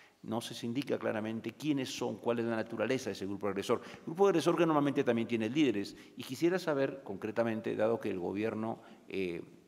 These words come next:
ha suspendido las negociaciones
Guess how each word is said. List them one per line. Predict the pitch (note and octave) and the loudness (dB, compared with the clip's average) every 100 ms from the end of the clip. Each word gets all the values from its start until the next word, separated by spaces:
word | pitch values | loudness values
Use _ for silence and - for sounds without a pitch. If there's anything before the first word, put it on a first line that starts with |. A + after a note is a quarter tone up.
| _ | _
ha | - F2 F2+ F2+ - - - | -8 -4 -4 -4 -10 -16 -20
suspendido | - - F2 F#2 B2+ C3+ A2+ A2+ - - - | -20 -14 -10 -4 0 2 2 0 -6 -20 -10
las | F2 | -6
negociaciones | F2+ F2+ F2+ F2+ - G#2 G#2+ G#2 G2+ - | -4 -6 -6 -8 -4 -2 -2 -4 -6 -10